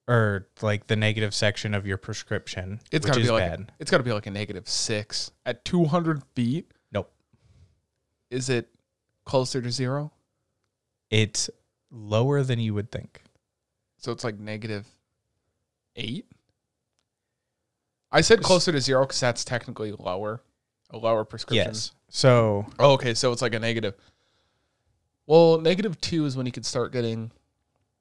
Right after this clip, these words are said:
Speaker 2: high index one point six sevens. So it's gotta be, like, negative two.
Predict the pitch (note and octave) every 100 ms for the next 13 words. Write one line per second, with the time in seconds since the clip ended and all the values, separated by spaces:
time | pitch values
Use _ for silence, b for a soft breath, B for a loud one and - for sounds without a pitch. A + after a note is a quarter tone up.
0 | _ _ _ _ _ _ _ _ - -
1 | - B2 B2+ A#2 A2 G#2+ G2+ - A2 G#2+
2 | A2 G2 G#2 - - E2+ E2+ D#2+ - -
3 | _ _ - A#2+ C#3 D3+ C#3 A2 A2+ A2
4 | - - B2 D2+